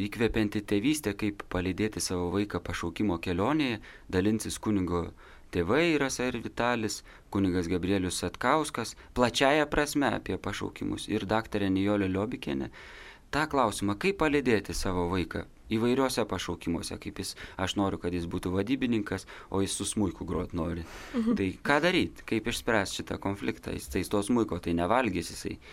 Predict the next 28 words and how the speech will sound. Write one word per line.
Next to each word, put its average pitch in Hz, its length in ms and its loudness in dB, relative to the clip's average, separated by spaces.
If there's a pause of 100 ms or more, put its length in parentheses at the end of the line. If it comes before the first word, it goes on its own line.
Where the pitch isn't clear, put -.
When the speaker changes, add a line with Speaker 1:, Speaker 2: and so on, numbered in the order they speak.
Speaker 1:
bet 92 260 -2
va, 95 160 2
o 101 160 0
gal 87 300 2
įmanoma, 87 500 0
o - 160 -4
gal, 82 320 -2 (180)
gal 82 220 -6
čia 82 160 -8
svarbu? 87 480 -6
Tai 92 220 -2
va, 95 100 0 (420)
ta 113 140 4
įtampa 104 480 2
ten 92 260 0
bus 98 220 -2
atspindėta 98 640 -2
tam - 180 -4
renginy. 104 440 -4 (240)
Speaker 2:
Mhm. 285 240 -4
Ir, 214 260 0
em, 190 240 2 (220)
savaitę 190 800 0 (400)
užbaigsime 233 720 0 (500)
gegužės 196 440 2
septynioliktą 196 540 2
dieną, 233 320 2
penktadienį, 214 800 0